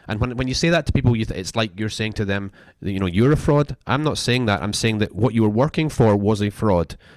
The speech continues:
You've been defrauded. You're not the one committing the fraud. But, but if somebody is, has put fifty years into their career, it's very difficult, um, to, um, con-, convince them of some, of, of all of the effort they put in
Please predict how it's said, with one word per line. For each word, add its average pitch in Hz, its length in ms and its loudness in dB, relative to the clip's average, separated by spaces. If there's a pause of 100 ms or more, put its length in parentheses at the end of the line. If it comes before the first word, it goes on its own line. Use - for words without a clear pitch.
You've 131 200 0
been 131 160 0
defrauded. 113 580 0
You're 107 140 0
not 127 160 -2
the 110 60 -2
one 107 220 -2
committing 107 500 -4
the 98 60 -4
fraud. 123 400 0 (420)
But, 117 460 -6
but 123 140 0
if 123 60 -6
somebody 165 280 2
is, 151 220 2 (340)
has 117 200 -2 (100)
put - 240 0
fifty 143 320 -2
years 123 280 0
into 120 200 -4
their 113 100 -2
career, 120 540 0 (220)
it's - 100 -16
very 131 400 0
difficult, 120 720 -2 (260)
um, 107 400 -2
to, 104 460 0 (500)
um, 101 280 -4
con-, 107 300 -4 (220)
convince 143 440 -2
them 120 180 -2
of 117 100 -2
some, 127 180 -2
of, 120 340 -6
of 131 200 0 (160)
all 160 180 2
of 151 120 -2
the 127 120 2
effort 135 220 -2
they 120 140 2
put 113 240 -2
in 104 200 -2